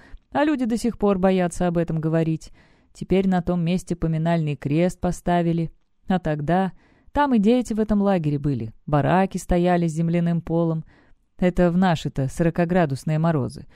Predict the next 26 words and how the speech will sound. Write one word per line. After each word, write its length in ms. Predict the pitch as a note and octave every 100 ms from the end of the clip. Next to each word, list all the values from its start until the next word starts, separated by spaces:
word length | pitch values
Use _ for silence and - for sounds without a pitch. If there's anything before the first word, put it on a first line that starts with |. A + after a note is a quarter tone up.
| - -
Железная 560 | D#3+ D#3+ F#3 F3+ F3+ D#3+
печка 500 | - D3+ F3 - F3
на 120 | E3+
весь 220 | E3+ D#3+
барак, 460 | D#3 D#3+ D#3+ D#3 - - _
и 120 | - F#3
дети 380 | D#3+ G#3 -
от 100 | F#3
мучительного 720 | F#3 F3+ G#3+ G#3 G3+ G3 E3+
кашля 600 | E3 - E3+ G3 G3 G3+ G3
умирали. 600 | F#3+ F#3 F3+ D3+ E3 - _
До 160 | A3 B3+
весны 380 | B3+ - C4+ B3+
никто 340 | A3+ - B3
не 140 | G#3+
доживал", — 640 | D#3+ D3+ D3 D3+ F3+ F3 - - - _ -
проговорил 540 | - F3 E3+ E3 E3 D3
тихо 380 | - E3+ D3
Иван 200 | C#3 C#3+
Васильевич. 640 | C#3 C3+ - - - - - _ _
"За 180 | G3+ F#3+
один 280 | F#3+ F#3+ G#3
только 260 | F3+ F3 E3
тридцать 440 | F#3 G3+ - D3
первый 320 | F#3 F#3 D3
год 300 | C#3 F#3 F#3+